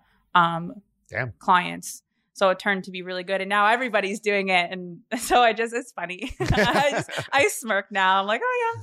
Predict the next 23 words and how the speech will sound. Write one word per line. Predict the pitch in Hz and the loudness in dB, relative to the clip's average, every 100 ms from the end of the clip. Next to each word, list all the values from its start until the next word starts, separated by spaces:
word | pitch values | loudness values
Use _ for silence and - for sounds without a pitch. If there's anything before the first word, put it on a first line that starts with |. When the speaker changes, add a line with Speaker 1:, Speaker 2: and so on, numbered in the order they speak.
| - | -2
Speaker 1:
yeah." | 392 - - 269 - | 0 2 0 -2 -4
<laughs> | 277 | -6
Speaker 2:
<laughs> | 151 | -4
Well, | - | -2
I | |
remember | 156 170 139 | 0 0 2
I, | 139 - | 2 2
I | 131 | 2
had | 123 | 2
pitched, | - 127 - | -2 -4 -2
I | 110 | -2
was | 107 | -2
with | 110 - | -4 -4
the, | 98 98 | 0 0
I | - | 2
was | 101 | 0
with | 101 | 0
the | 95 | -4
coach | - 98 - | -4 -4 -2
too. | - 123 | 0 0
And | 92 | 2
we | 104 | 2
were, | 98 | 2